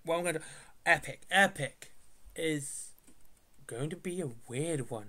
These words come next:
This is a bizarre video. I'm, I'm not even joking. I am, I'll tell you what, this is my fourth take on this video, and I'm still blown away on trying to wrap my head around this.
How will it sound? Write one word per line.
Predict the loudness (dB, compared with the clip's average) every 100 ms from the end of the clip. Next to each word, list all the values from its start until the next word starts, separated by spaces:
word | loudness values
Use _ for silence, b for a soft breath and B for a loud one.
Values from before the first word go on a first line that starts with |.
| -8
This | -2
is | -2
a |
bizarre | 0 -2 4 8 8 6
video. | 2 0 -2 -4
I'm, | -6 4
I'm | 4
not | 8 8
even | 8 4 4
joking. | 6 6 6 0 0 B B B B B -8 -6
I | 6 8
am, | 8 6 2 0 -4 -10 -12 2
I'll | 4
tell | 8
you | 6
what, | 4
this | 0
is | -2
my | -2
fourth | -2 6 6 6
take | -2 -6 -6 -6
on |
this | -8 -8
video, | -6 -4 -4 -6 -4
and | -2
I'm |
still | -2 -4 -2 0 2
blown | 4 2
away | 4 2 2 B B
on | -2
trying | 0 0 0
to |
wrap | -2 -2 4 4 4
my | -2
head | 0 0
around | 2 2 4
this. | 4 4